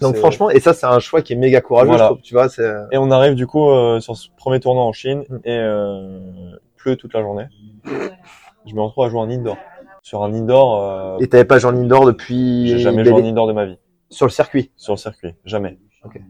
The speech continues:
Speaker 1: Sauf,
Speaker 2: fait
Speaker 1: sauf
Speaker 2: un
Speaker 1: le
Speaker 2: tournoi.
Speaker 1: truc sur moquette contre Kylie
Speaker 2: Voilà,
Speaker 1: Minogue.
Speaker 2: voilà, mais j'ai jamais fait de
Speaker 1: Qui est
Speaker 2: vrai
Speaker 1: pas, qui est pas du vrai tennis.
Speaker 2: indoor sur dur, euh, de ma vie.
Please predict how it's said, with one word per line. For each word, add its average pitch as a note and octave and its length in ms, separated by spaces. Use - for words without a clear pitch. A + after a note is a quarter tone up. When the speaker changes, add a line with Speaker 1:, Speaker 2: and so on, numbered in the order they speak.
Speaker 1:
Sauf, D3 200
Speaker 2:
fait D3+ 60
Speaker 1:
sauf - 80
Speaker 2:
un E3+ 40
Speaker 1:
le D#3 60
Speaker 2:
tournoi. D3 140
Speaker 1:
truc D#3 180
sur C3+ 120
moquette B2+ 360
contre - 240
Kylie A#2 240
Speaker 2:
Voilà, G2+ 220
Speaker 1:
Minogue. G2 40
Speaker 2:
voilà, F#2+ 220
mais F2 180
j'ai F2+ 120
jamais G#2 200
fait A2 180
de G2+ 120
Speaker 1:
Qui G#2+ 120
est - 20
Speaker 2:
vrai A2 80
Speaker 1:
pas, C3 220
qui C3 100
est - 40
pas B2 100
du A#2+ 80
vrai A2+ 160
tennis. A2 280
Speaker 2:
indoor A2 360
sur G#2 200
dur, G#2+ 320
euh, F2+ 200
de G2+ 80
ma F#2+ 140
vie. B2 240